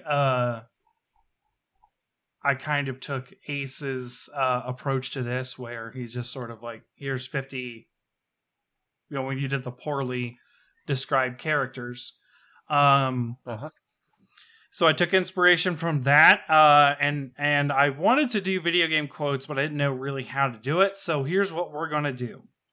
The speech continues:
Speaker 1: Uh, I mostly want you guys to name the character. If you guys are able to get the character, that is two points.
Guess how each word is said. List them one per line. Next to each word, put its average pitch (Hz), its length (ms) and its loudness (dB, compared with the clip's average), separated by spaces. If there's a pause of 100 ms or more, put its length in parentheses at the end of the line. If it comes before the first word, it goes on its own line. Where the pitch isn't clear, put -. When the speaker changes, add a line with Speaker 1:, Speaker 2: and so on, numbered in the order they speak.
(580)
Speaker 1:
Uh, 143 380 -2
I 175 280 6 (180)
mostly 175 880 0
want 147 240 -6
you 165 40 -10
guys 147 320 0
to 143 120 -8
name 135 300 -2
the 120 140 -10 (100)
character. 127 600 -6 (960)
If - 60 -18
you 139 60 -10
guys 156 200 2
are 151 80 -4
able 160 200 -4
to 147 80 -4
get 156 160 -8
the - 60 -10
character, 214 640 0 (420)
that 139 180 -4
is 127 180 -4
two - 380 -10
points. - 640 -10